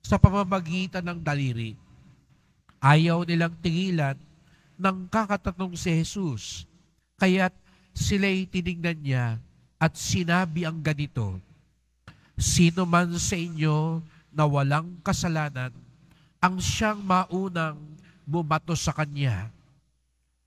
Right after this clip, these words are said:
At muli siyang yumuko at sumulat sa lupa. Nang marinig nila ito,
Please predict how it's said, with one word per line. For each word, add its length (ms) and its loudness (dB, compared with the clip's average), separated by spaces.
At 240 8
muli 360 4
siyang 360 2
yumuko 640 -2
at 160 4
sumulat 680 2
sa 240 0
lupa. 480 -2
Nang 200 2
marinig 600 2
nila 320 2
ito, 480 0